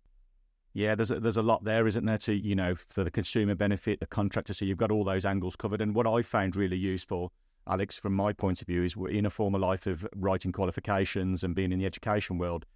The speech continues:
those standards libraries that you've got that are freely accessible as well are just, are just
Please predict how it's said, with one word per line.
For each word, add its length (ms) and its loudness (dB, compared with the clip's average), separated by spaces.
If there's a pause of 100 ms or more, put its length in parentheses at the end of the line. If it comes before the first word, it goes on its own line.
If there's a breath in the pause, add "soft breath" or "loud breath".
(220)
those 200 2
standards 560 0
libraries 380 2
that 120 -2
you've 140 0
got 240 -2
that 120 -2
are 80 -2
freely 360 2
accessible 560 -2
as 100 -2
well 240 0
are 60 0
just, 300 -2
are 80 -6
just 180 -2